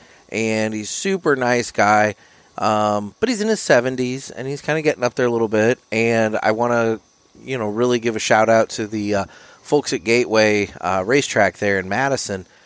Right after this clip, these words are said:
Uh, I guess that's what, Worldwide Technology Raceway or Racetrack or whatever the hell it is, but they, um, they did a really good job. They, they had the A D A parking.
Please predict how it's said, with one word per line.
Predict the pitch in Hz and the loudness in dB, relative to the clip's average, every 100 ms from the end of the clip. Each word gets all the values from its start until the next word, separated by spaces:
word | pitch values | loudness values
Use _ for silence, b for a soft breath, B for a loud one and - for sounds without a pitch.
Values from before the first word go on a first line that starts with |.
| b b - | b b -8
Uh, | |
I | 90 90 | -6 -4
guess | 101 - | -6 -4
that's | 95 - | -6 -4
what, | 90 78 | -6 -2
Worldwide | 117 127 107 110 113 113 | 0 0 2 4 4 2
Technology | 95 110 92 101 110 104 95 92 | -2 -4 0 2 2 0 -2 -4
Raceway | 95 101 - 92 92 87 | -2 -2 -2 -8 -6 -8
or | 90 92 | -10 -12
Racetrack | 87 92 98 - - 87 85 - | -8 -6 -6 -8 -10 -8 -8 -10
or | 90 | -14
whatever | 90 90 | -12 -12
the | 92 | -10
hell | 95 92 | -10 -8
it | 90 | -8
is, | 90 90 | -10 -8
but | 92 90 B B B B | -8 -8 B B B B
they, | 110 113 113 | 2 4 6
um, | 104 98 95 92 - _ _ | 6 4 2 -4 -18 _ _
they | 151 | -2
did | 180 208 | 2 2
a | |
really | 156 156 147 | 4 4 4
good | 139 | 2
job. | 135 110 92 | 4 4 2
They, | 98 98 | -4 -4
they | 104 95 98 95 90 | -4 -4 -4 -4 -6
had | 101 | -4
the | 101 | -2
A | 95 | -2
D | 113 117 117 | 0 4 4
A | |
parking. | 123 131 123 - 143 135 | 2 2 0 2 0 -2